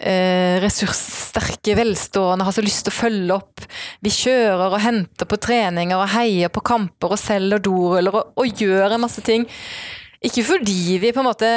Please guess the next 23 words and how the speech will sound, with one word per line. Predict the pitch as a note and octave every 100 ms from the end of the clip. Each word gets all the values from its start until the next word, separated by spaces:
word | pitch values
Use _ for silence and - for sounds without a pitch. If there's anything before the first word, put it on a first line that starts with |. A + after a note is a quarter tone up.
| A3+
er | F#3 E3+
så | G#3
opptatt | - - F3+ -
av | G#3
å | A3+
løfte | A#3+ - - F3+ F#3
individet, | G3+ A3 F3+ E3+ E3+ E3+
vårt | G3+ -
eg-, | F#3 F3 -
eneste | F#3 D#3+ - G3+
barn, | F3 F#3+ G3 F#3+
eller | F#3+
bli, | F3 F#3 G3
liksom, | G3 F#3
at | F3+
de | E3+
skal | G#3
bli, | F#3 F3+ F#3+ -
eh, | F3+ E3+ E3 D#3+ D3+ C#3 - C3 - -
verdensstjerner | D#3+ E3 E3+ - F3 E3+ F#3+ F#3
eller | F3 F#3 F3+
fotballproffer, | G#3+ - E3+ D#3 - - E4
men, | D#4+ C4+